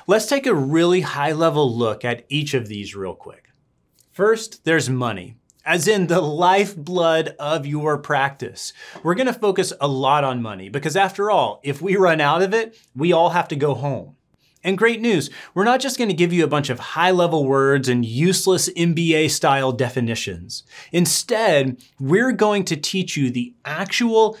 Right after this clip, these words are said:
nuts and bolts of how to take care of your money so that it takes care of you. Next is sales and marketing, as in the intentional,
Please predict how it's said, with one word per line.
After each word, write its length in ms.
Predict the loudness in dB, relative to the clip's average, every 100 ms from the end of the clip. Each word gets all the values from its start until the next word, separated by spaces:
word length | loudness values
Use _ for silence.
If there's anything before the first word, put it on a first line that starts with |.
| -4
nuts 480 | 2 4 2 -2
and 300 | -4 -2 -2
bolts 380 | 0 0 0 -4
of 100 | -6
how 300 | -6 -2 2
to 100 | 2
take 280 | 2 0 0
care 260 | 0 2 2
of 120 | 2
your 160 | 0
money 460 | 2 2 0 -6 -14 _ -20
so 160 | 0 2
that 240 | 4 2
it 300 | 0 -2 -2
takes 280 | -8 -8 -8
care 560 | -10 -6 -4 -2 -4 -8 _ _
of 180 | -8 -8
you. 420 | -8 -10 -10 -12 _ _ _ _ _ _ _ _ _ -20 -10
Next 480 | 0 2 2 0 -10 _ -2
is 180 | 0 0
sales 380 | 2 2 2
and 100 | 0
marketing, 540 | 0 -2 -2 -10 -12 -20 _ _ -2
as 160 | 2
in 140 | 4 4
the 140 | 2
intentional, 880 | 2 -2 -2 -2 -2 0 0 -2